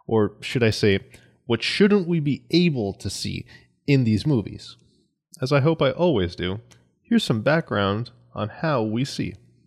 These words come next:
According to the National Eye Institute, and yes, this is a real place, as light bounces off an object, it passes through the cornea, which covers the front of the eye. Then it goes through the iris,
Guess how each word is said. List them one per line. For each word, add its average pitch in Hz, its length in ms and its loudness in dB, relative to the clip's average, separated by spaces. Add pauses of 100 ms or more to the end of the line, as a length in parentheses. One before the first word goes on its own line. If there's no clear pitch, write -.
(100)
According 277 340 2
to - 100 -4
the 175 80 4
National 147 560 0
Eye 123 200 0
Institute, 92 560 -6 (680)
and 104 200 0
yes, 104 300 0
this 117 220 -2
is 147 240 2
a 220 140 4
real 190 180 2
place, - 500 -2 (1000)
as 123 220 -2
light 269 240 0
bounces 196 400 0 (100)
off 101 280 0
an 156 120 0
object, 147 560 -2 (220)
it 139 160 -8
passes 156 540 -4 (140)
through 208 240 -2
the 214 120 -2
cornea, 107 640 -2
which - 200 -6
covers 160 300 -2
the 170 80 -4
front 98 240 -6
of 104 80 -6
the 139 140 -2
eye. - 240 -4 (640)
Then 117 180 0
it 127 60 -4
goes 131 280 0
through 123 260 -2
the 117 160 0
iris, 131 560 -4